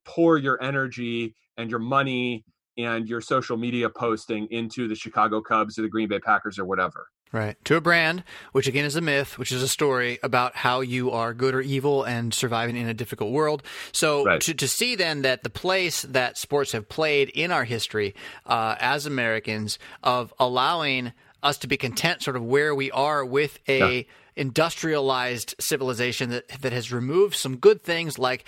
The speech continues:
Speaker 2: contact with family, time with kids during the daytime, close, tight-knit, small communities.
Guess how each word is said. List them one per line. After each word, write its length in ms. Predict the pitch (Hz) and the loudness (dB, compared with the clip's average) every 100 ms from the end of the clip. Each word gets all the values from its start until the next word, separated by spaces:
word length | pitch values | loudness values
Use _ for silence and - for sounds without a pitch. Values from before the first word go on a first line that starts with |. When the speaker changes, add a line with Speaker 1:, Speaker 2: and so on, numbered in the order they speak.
| - - | -16 -2
Speaker 2:
contact 380 | 147 147 127 113 | 0 2 -2 -4
with 120 | 107 | -8
family, 640 | - 156 160 151 147 135 | -2 0 0 0 0 0
time 280 | - 117 110 | 0 -2 -2
with 180 | 101 - | -6 -2
kids 260 | 170 151 | 0 0
during 220 | - 127 110 | 0 0 0
the 80 | |
daytime, 720 | 104 160 175 - 147 143 139 131 - - | 2 2 2 0 0 2 0 -4 -12 -12
close, 320 | - 143 123 | 2 2 2
tight-knit, 440 | - 131 123 117 - | 0 -2 0 -6 -4
small 260 | 135 113 | -2 -2
communities. 600 | - 143 185 175 160 147 | -4 -2 -2 0 0 -2